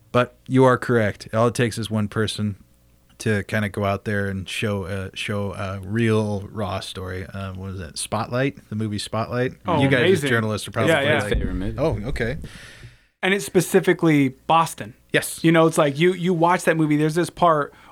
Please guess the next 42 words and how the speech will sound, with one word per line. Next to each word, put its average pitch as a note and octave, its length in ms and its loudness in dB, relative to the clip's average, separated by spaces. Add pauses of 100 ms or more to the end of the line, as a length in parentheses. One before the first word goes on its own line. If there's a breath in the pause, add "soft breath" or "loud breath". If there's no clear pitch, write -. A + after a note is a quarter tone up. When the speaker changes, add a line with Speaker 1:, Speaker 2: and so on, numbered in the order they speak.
Speaker 2:
where, C#3 360 2
uh, B2+ 340 2
the C#3 160 -4
new E3+ 180 2
editor, C#3 400 0 (160 loud breath)
he's - 180 -2
talking D3 360 2
about C3+ 420 2
reading, D3+ 720 0 (480)
um, B2+ 580 2 (380)
you E3+ 120 -4
know, C3+ 180 0
it's D#3 240 -4
called D3 200 -2
The D3+ 40 0
Great D3 240 0
Gambino. B2+ 560 -2 (140)
You - 80 6
know, D3+ 40 6
Speaker 1:
Mm-hmm. D3 40 6
Speaker 2:
he's D3 100 4
like, D3+ 100 2
"I D3 100 2
gotta, C#3+ 360 0
I C#3+ 80 -2
gotta C3+ 140 0
brush D3 360 0
up C#3+ 220 2
on B2 540 -2
my C3 120 -2
Boston C3+ 520 0
so C#3+ 120 -2
I C3 120 4
can C#3+ 100 0
Speaker 1:
Mm-hmm. B2+ 60 0
Speaker 2:
understand C#3+ 500 0
it." B2 100 -4
And D3 120 2
there's D#3+ 180 4
just, E3+ 180 2 (240 loud breath)
there's D#3+ 220 2
little G#3+ 300 2